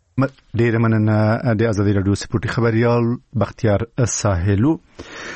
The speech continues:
په سویس کې د افغانستان د امانت صندوق د مدیره پلاوي غړي انوار الحق هغه، احدي هغه راپورونه رد کړل چې ګواکې د دې صندوق له پیسو ناسمه ګټه پورته کیږي. ښاغلي احدي دغه څرګندونې وروسته له هغې له ازادي راډیو سره په مرکه کې وکړلې چې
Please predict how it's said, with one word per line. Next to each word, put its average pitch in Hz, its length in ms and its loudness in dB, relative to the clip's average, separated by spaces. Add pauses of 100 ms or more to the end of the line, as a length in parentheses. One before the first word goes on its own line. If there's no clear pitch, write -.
(280)
په 160 160 2
سویس 190 260 -2
کې 233 80 0
د 170 60 0
افغانستان 156 360 0
د 165 60 2
امانت 147 260 0
صندوق 147 300 -2
د 135 40 0
مدیره 127 300 0
پلاوي 127 680 0
غړي 123 260 0
انوار 110 300 2
الحق 117 340 0
هغه، 131 360 0 (100)
احدي 120 520 0
هغه 123 220 0
راپورونه 127 380 0
رد 117 200 -2
کړل 147 140 -4
چې 131 140 -2
ګواکې 131 600 0
د 95 100 -2 (120)
دې 139 60 2
صندوق 147 340 -2
له 139 60 0
پیسو 147 580 0 (120)
ناسمه 107 720 0 (480)
ګټه 110 180 -2
پورته 107 320 0
کیږي. 110 500 0 (680)
ښاغلي 120 260 0
احدي 113 280 0
دغه 131 180 -2
څرګندونې 131 540 0
وروسته 120 280 -2
له 110 60 2
هغې 104 480 0
له - 60 -2
ازادي 117 240 0
راډیو 117 220 2
سره 110 200 -2
په 113 120 -2
مرکه 101 340 0
کې 147 100 -4
وکړلې 143 400 0
چې 139 160 -2